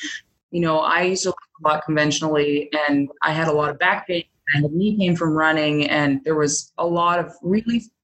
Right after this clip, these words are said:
subtle things that I didn't even really link back to my training just because I was so used to walking around with pain and with stiffness and, you know, taking days off because I shouldn't push the body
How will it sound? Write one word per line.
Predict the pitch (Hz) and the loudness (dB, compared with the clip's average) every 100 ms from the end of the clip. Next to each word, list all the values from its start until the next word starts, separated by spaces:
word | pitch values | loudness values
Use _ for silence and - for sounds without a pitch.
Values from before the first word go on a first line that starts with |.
| - | -2
subtle | 151 175 190 - | 0 2 0 -2
things | 156 160 202 | -2 2 2
that | 175 165 | 2 0
I | 151 | -2
didn't | 160 165 196 - - 165 170 165 165 170 _ | 0 0 0 -2 -12 -8 -6 -2 -2 -2 _
even | 196 180 185 | -2 0 2
really | 170 175 156 | 2 0 0
link | 147 151 - - | 0 0 -2 -2
back | 151 - | -2 0
to | 240 | 0
my | 240 | 0
training | 240 240 254 277 | 0 0 0 0
just | 233 214 | -2 -4
because | 185 180 165 | -4 0 2
I | 156 | 2
was | 151 | 0
so | 180 | 0
used | 151 151 185 - | 0 2 0 -2
to | - - | -8 0
walking | 151 151 151 | 0 0 -4
around | 147 151 165 | 0 0 0
with | 156 156 - | -2 -4 -6
pain | 165 170 165 143 | -2 0 0 0
and | 143 | 0
with | 143 | 0
stiffness | 143 - 185 185 143 - | -2 -2 -2 0 -2 0
and, | 147 - - - - _ | -2 -4 -10 -14 -14 _
you | 170 | 0
know, | 156 | 0
taking | 147 160 165 165 | 0 -2 0 2
days | 165 170 180 190 | 2 0 0 0
off | 180 - | 0 -2
because | 147 - - 151 | -12 -14 -6 0
I | 143 | 0
shouldn't | 139 - 180 180 175 | 0 -2 0 0 -2
push | 196 | -4
the | - _ | -6 _
body | 202 208 | 0 0